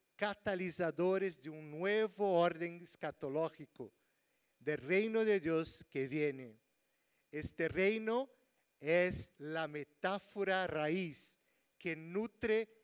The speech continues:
y promueve las prácticas cristianas de las producciones artísticas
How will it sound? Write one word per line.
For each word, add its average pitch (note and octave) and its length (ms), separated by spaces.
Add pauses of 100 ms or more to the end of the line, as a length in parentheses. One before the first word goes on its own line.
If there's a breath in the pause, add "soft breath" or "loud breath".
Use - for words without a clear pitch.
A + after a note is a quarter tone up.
(120)
y D#3+ 120
promueve G3 760
las F3 260
prácticas F3 760
cristianas F3 880 (300 soft breath)
de D#3 120
las D#3+ 220
producciones F3 840
artísticas G3 960